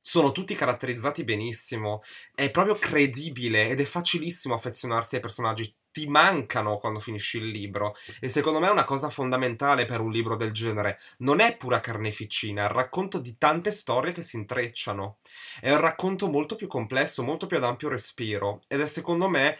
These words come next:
il suo valore. Quindi, nonostante i suoi difettucci, dicevo, è un libro che straconsiglio, è un libro che reputo assolutamente valido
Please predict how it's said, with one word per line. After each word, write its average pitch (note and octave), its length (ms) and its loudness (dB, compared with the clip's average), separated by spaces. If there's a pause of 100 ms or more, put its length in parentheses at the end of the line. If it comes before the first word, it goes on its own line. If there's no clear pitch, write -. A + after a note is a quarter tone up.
(120)
il C#3 180 -4
suo F3 340 2
valore. G#2 600 0 (340)
Quindi, A2+ 800 0
nonostante E3+ 540 2
i - 40 -2
suoi - 160 -4
difettucci, B2 800 -6
dicevo, A2 680 -2 (220)
è C3+ 80 0
un E3 140 8
libro F3+ 280 4
che C#3+ 160 -2
straconsiglio, A2+ 1080 -2
è D3 120 -2
un E3 160 4
libro F3 340 2
che C#3+ 180 2
reputo D3 480 2
assolutamente D3 800 0
valido B2+ 800 4